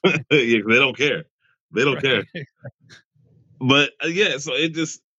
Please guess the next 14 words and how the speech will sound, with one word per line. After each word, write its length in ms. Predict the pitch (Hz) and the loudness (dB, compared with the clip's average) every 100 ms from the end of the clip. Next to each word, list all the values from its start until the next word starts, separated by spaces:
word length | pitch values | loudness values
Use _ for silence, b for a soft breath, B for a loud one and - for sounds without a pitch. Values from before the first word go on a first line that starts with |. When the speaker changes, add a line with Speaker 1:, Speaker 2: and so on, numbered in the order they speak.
| - | -12
Speaker 1:
uh, 140 | 90 95 | -8 -4
once 460 | 143 185 170 - _ _ _ _ _ _ _ _ _ - | -2 -2 -4 -14 _ _ _ _ _ _ _ _ _ 0
people 280 | 151 139 131 | 2 4 2
begin 480 | 120 113 127 123 | 2 2 4 2
to 560 | 117 117 117 110 104 98 | 0 2 4 4 2 0
monetize 880 | 95 104 110 113 98 101 98 92 85 | 0 2 2 0 0 0 2 0 -2
the, 140 | 82 - | -12 -12
you 120 | 101 | -8
know, 200 | 85 73 | -6 -6
the 140 | 73 76 | -8 -10
cultural 560 | - - 190 - 87 85 | -6 -4 -4 -4 -4 -2
side 320 | 98 95 92 | 0 0 0
of 100 | 82 | -2
sneakers, 520 | - 104 101 87 82 | -2 -4 -2 -2 -4